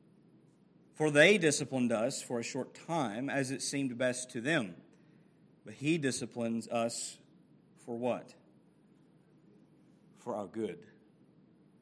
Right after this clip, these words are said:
that we may share in his holiness. For the moment, all discipline seems painful rather than pleasant, but later it yields the peaceable fruit of righteousness to those who have been trained by it.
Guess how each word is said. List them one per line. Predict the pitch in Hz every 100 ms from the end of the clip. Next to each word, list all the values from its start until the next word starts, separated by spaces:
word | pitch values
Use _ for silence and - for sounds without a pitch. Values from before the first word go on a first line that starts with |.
| - - -
that | 120 117
we | 127
may | 120
share | 107 - 139 131
in |
his | 113 101
holiness. | 127 120 98 85 - - - - - - - - - _ _ - _ - - - - -
For | -
the | 117
moment, | 117 123 143 170 113 101
all | 117 113
discipline | 104 107 110 104 107 104
seems | 107 104
painful | - 131 147 127 95
rather | 110 117 113
than | 104 101
pleasant, | 135 139 110 104
but | 117
later | 120 139 131
it | 123 123 120
yields | 120 113 110 107
the | 110
peaceable | - 123 - 135 139
fruit | - 131 110 107 - - - -
of | 98
righteousness | 107 123 131 120 - 101 101 -
to | -
those | 95 107 113 120 123
who | 123
have | 110 107
been | 107 104
trained | - 107 104 95
by | 107 95
it. | 82 82